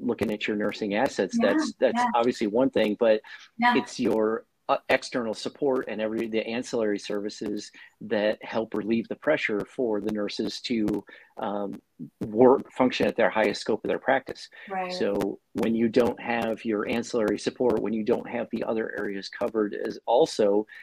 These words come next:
Speaker 1: then that means that your nurses are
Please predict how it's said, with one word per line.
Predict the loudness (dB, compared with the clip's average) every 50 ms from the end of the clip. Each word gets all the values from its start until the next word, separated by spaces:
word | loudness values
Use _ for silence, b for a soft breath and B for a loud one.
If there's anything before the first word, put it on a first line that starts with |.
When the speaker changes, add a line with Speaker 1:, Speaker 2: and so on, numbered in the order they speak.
| B B B
Speaker 1:
then | 2 4 4 4 4 4 2 2 0 0 -2 -4 _ _ _ _ _ _
that | 2 4 6 6 6 4
means | 2 0 0 0 0 -2 -2
that | -4 -4 -2
your | 0 0 2 2 0 0
nurses | -2 -2 -4 -4 -4 -6 -6 -6
are | -6 -4 0 0 0 0